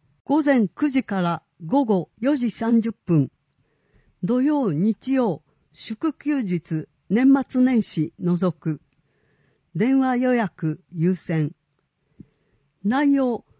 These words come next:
保育士、子育てコンシェルジュへの保育園、幼稚園入園や子育ての悩みを相談。問い合わせ、どうか。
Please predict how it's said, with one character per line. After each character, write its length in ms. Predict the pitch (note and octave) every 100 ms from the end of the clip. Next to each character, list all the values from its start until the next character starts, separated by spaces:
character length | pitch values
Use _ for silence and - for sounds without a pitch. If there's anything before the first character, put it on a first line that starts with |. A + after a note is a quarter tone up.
| -
保 220 | _ D4
育 220 | D4+ -
士、 300 | B3+ - F3 - _ _ _ _ _ _
子 120 | -
育 340 | A#3+ D4 C#4 A#3
て 260 | G3 E3+ -
コ 140 | - B3+
ン 80 | B3+
シ 160 | -
ェ 60 | A#3
ル 120 | F3
ジ 160 | C#3 C#3
ュ 40 | _ _ _ _ _
へ 160 | - B3+
の 280 | A3 F3+ - - _ _
保 220 | _ C#4 D#4
育 240 | - D#4+
園、 220 | B3+ D#3 - _ _ -
幼 160 | C4+
稚 260 | D#4 - D4+
園 340 | B3 F3 D#3
入 220 | G3+ B3
園 260 | B3 A#3+ A3+
や 220 | G#3+ G#3 _ _ _ _ _
子 140 | -
育 320 | A3+ D4+ C4+ B3
て 140 | G3+
の 260 | F3+ D#3+ - _
悩 360 | F#3 G#3 A3+ B3+
み 180 | A#3+ A#3+
を 100 | A3+
相 320 | - A3+ G#3+
談。 300 | G3 F3+ C#3+ _ _ _ _ _ _ _ _ _ _ _ _ _ _ _ _ _
問 180 | A#3 C4
い 80 | B3+
合 60 |
わ 80 | B3+
せ、 320 | - A#3+ A3 _ _ _ _ -
ど 220 | G3 D4+
う 40 | C4
か。 280 | - D3+